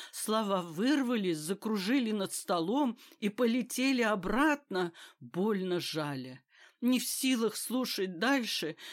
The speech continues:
Катя выключила диктофон, встала и выбросила его в мусорное ведро.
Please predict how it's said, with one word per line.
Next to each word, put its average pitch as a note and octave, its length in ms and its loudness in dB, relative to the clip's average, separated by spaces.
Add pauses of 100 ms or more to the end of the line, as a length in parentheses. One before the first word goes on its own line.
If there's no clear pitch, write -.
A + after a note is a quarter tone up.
(120)
Катя A#3 340 0
выключила G3+ 720 0
диктофон, G3+ 720 0
встала C4+ 560 0 (220)
и F#3+ 100 0
выбросила G#3 680 0
его F#3+ 240 0
в D#3 120 -6
мусорное D#3+ 640 0
ведро. D3 500 -4